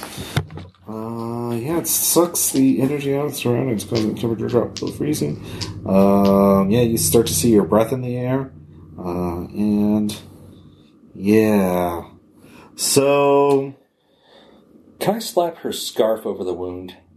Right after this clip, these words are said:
Speaker 1: Uh, it goes through the scarf.
Speaker 2: Oh.
Speaker 1: Uh, well, I mean, that, that'll be, a, well, I guess
Speaker 2: That'll be a
Speaker 1: I'll just
Speaker 2: separate
Speaker 1: give
Speaker 2: thing
Speaker 1: you that.
Speaker 2: later,
Speaker 1: You see
Speaker 2: but
Speaker 1: it.
Speaker 2: right now. I mean,
Speaker 1: Yeah.
Speaker 2: I didn't
Speaker 1: Um, she screams, she says, "Let me go, let me go." Uh, so yeah, that was her action, your action. What are you gonna do?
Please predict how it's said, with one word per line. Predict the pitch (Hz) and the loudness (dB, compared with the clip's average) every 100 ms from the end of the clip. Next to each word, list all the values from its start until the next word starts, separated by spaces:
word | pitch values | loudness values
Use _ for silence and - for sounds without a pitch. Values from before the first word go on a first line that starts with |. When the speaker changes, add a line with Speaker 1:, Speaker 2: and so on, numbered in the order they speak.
| - - | -12 0
Speaker 1:
Uh, | 110 113 113 | 4 4 4
it | |
goes | 120 117 - | 0 -2 -4
through | 110 | -6
the | 101 | -6
scarf. | 101 - 101 104 98 - _ _ - | -8 -6 -6 -6 -8 -18 _ _ -8
Speaker 2:
Oh. | 92 85 82 - - - - | -6 -6 -10 -20 -20 -10 -2
Speaker 1:
Uh, | 98 101 113 | 2 2 4
well, | 123 | 4
I | 120 | 2
mean, | 120 113 113 | 0 -4 0
that, | 113 107 | 0 0
that'll | 110 107 | 0 -2
be, | 104 | -4
a, | 98 107 107 | -6 -4 0
well, | 104 92 - - | 0 0 -8 -14
I | 95 92 | -12 -6
guess | |
Speaker 2:
That'll | 98 120 | 0 0
be | |
a | |
Speaker 1:
I'll | |
just | 107 101 | 0 -2
Speaker 2:
separate | - | -4
Speaker 1:
give | 98 | -4
Speaker 2:
thing | 104 | -2
Speaker 1:
you | |
that. | 98 | 0
Speaker 2:
later, | 107 | 0
Speaker 1:
You | |
see | 120 131 | 0 2
Speaker 2:
but | 113 | 2
Speaker 1:
it. | 107 | 2
Speaker 2:
right | 104 87 | -6 -6
now. | 82 82 _ _ | -12 -16 _ _
I | |
mean, | 87 | -4
Speaker 1:
Yeah. | 92 87 87 - | -2 -2 -6 -10
Speaker 2:
I | |
didn't | - 107 | 0 4
Speaker 1:
Um, | 110 107 107 107 104 104 104 _ _ _ _ - - - | 4 4 4 4 0 -4 -10 _ _ _ _ -20 -20 -6
she | - | -2
screams, | 120 139 135 135 | 2 2 2 -2
she | - 127 | -4 0
says, | 135 117 | 2 2
"Let | 135 127 | 0 0
me | 117 | -2
go, | 123 120 | -2 -2
let | 107 110 | -4 -8
me | 110 | -4
go." | 110 104 101 _ _ _ _ _ | -2 -2 -6 _ _ _ _ _
Uh, | 90 90 90 98 | -10 0 4 4
so | 98 | 4
yeah, | 156 190 | 4 4
that | 147 | 0
was | 156 151 | -2 0
her | 151 | 0
action, | 120 113 - 120 | 0 -4 -6 -6
your | 120 127 | 0 2
action. | 95 92 123 120 | 2 -2 -4 -2
What | 113 | -2
are | 120 | -4
you | 113 | -6
gonna | 85 | -8
do? | 82 | -10